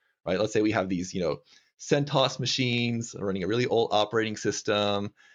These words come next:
and they need to, and then maybe they want it to be, ins-, maybe they want G H C to be installed as a certain type of package is appropriate for the operating system.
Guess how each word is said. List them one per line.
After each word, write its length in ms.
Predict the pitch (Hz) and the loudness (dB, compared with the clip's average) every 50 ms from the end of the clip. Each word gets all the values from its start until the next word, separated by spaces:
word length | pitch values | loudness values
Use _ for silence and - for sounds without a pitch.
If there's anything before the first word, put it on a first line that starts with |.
| _ _ _ | _ _ _
and 560 | 92 101 101 101 101 101 101 101 98 98 95 - _ _ _ _ _ _ | -4 -2 0 0 0 0 -2 -2 -4 -4 -6 -10 _ _ _ _ _ _
they 120 | 98 104 | -4 -2
need 240 | 107 107 107 107 - | -2 -2 -4 -6 -6
to, 480 | - - 117 113 110 107 104 101 - - - | -6 -4 0 2 2 2 2 0 -2 -2 -2
and 120 | 113 117 | -2 0
then 220 | 117 117 117 113 107 | 2 2 2 0 0
maybe 200 | 123 123 123 120 | 0 0 0 0
they 180 | 110 110 110 | 2 2 2
want 220 | 110 110 113 110 107 | 2 2 2 2 2
it 80 | - | 0
to 60 | - 95 | 0 0
be, 380 | 95 104 104 101 101 104 - - | 0 2 4 4 2 0 0 -4
ins-, 280 | 104 101 - - - _ | -6 -6 -6 -8 -10 _
maybe 220 | - 123 131 131 | 0 0 2 2
they 160 | 123 117 113 110 | 2 2 2 2
want 220 | 110 110 104 110 | 2 0 0 0
G 140 | 104 110 107 | 0 0 0
H 100 | 107 - | 0 0
C 120 | 113 113 | -2 -2
to 60 | 104 | -4
be 120 | 95 101 98 | -4 -4 -4
installed 340 | 95 - - 101 98 98 98 | -4 -2 0 2 2 0 0
as 80 | 98 | -4
a 60 | 92 | -8
certain 220 | 92 - 107 104 101 | -4 -2 -2 -2 -2
type 200 | - 98 95 - | -2 -4 -4 -6
of 100 | - - | -8 -2
package 600 | - 110 110 113 - 123 110 110 110 107 - - | 0 0 0 2 2 2 2 2 2 0 -2 -4
is 120 | 101 92 | -6 -6
appropriate 440 | 90 - - 107 107 - 117 - - | -6 -6 -4 -4 -4 -2 -4 -2 0
for 80 | - 107 | 0 0
the 120 | - - | 2 2
operating 320 | 101 98 - - 107 104 | 0 0 0 0 -2 -2
system. 520 | - - 104 - - - 107 104 104 101 | -4 -6 -6 -6 -2 -2 -2 -2 -2 -4